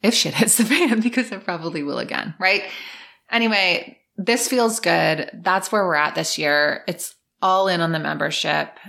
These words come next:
And I'm just really excited to support members and have the capacity to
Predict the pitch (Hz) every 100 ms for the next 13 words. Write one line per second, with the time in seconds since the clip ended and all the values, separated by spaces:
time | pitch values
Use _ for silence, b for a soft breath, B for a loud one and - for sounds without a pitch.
0 | _ - 175 170 165 - 185 185 214 185
1 | 175 180 185 170 - 170 165 175 165 170
2 | - 165 151 143 160 165 139 165 170 160
3 | 170 160 165 175 170 156 151 - 220 233
4 | - - 165 165 160